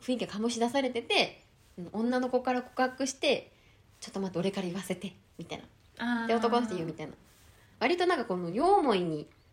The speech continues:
Speaker 1: 近い状態なんじゃないかな。
Speaker 2: なるほどね。
Speaker 1: だから、
Speaker 2: うん。
Speaker 1: なんか、女の子ってさ、わざわざその、絶対にないなって人に言う時ってもう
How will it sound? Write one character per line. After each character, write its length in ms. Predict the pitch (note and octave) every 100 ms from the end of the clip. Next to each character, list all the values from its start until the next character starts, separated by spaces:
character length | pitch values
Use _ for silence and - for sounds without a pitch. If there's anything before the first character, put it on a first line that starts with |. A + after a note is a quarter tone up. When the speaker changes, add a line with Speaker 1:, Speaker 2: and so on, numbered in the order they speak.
| -
Speaker 1:
近 260 | - - G#4+
い 80 | B3
状 120 | F3
態 160 | E3+ D#3+
な 100 | D#3+
ん 60 |
じ 60 | C#3+
ゃ 40 |
な 60 | C3+
い 60 |
か 100 | C3
な。 120 | B2 - - _ - - _ _ -
Speaker 2:
な 200 | B3 B3+
る 100 | B3
ほ 160 | B3
ど 120 | B3 A#3+
ね。 320 | B3 C4+ D#4+
Speaker 1:
だ 100 | G4
か 120 | F#4+
ら、 260 | G4 F4 -
Speaker 2:
う 40 |
ん。 40 | C4
Speaker 1:
な 60 |
ん 40 | A#3+
か、 240 | F3+ - - _ _ _ _ _ - _ _ _ _ -
女 280 | E4+ G4+ D#4
の 80 |
子 80 | F3
っ 40 | E3
て 80 |
さ、 180 | E3+ D#3+
わ 100 | G3
ざ 80 | A#3+
わ 80 | F#3+
ざ 60 | D#3
そ 120 | E3+
の、 140 | D#3 - _ -
絶 180 | G3+ -
対 160 | C#4+ D#4
に 60 |
な 100 | E4
い 80 | D#4+
な 100 | G3+
っ 40 |
て 120 | F#3+ F3+
人 200 | - F3
に 240 | E3 -
言 140 | G#3 G3+
う 20 |
時 200 | G3 F3
っ 20 |
て 80 | -
も 140 |
う 20 | F3